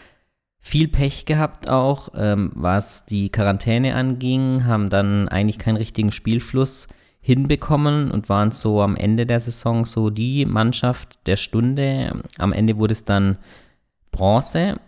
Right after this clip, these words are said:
Ähm, Spiel um Platz drei wurde nur in einer Partie ausgetragen gegen Herne. Da hat man sich dann auch durchgesetzt. Ähm,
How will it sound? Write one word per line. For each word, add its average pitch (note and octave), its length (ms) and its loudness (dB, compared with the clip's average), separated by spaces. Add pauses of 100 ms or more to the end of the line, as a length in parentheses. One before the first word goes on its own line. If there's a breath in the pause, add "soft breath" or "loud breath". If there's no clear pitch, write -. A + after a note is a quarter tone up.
(140)
Ähm, G#2+ 680 4
Spiel A2+ 240 0
um G#2+ 60 2
Platz G#2+ 240 -4
drei G#2+ 320 2
wurde G#2+ 160 2
nur G#2+ 140 4
in G#2 100 2
einer G#2 220 2
Partie - 360 0
ausgetragen A2+ 800 0
gegen F#2+ 220 0
Herne. B2 440 2
Da G#2 140 -2
hat - 120 -2
man G#2 120 0
sich - 180 -10
dann G2 160 0
auch F2+ 140 0
durchgesetzt. - 920 -2 (540 soft breath)
Ähm, G#2 600 2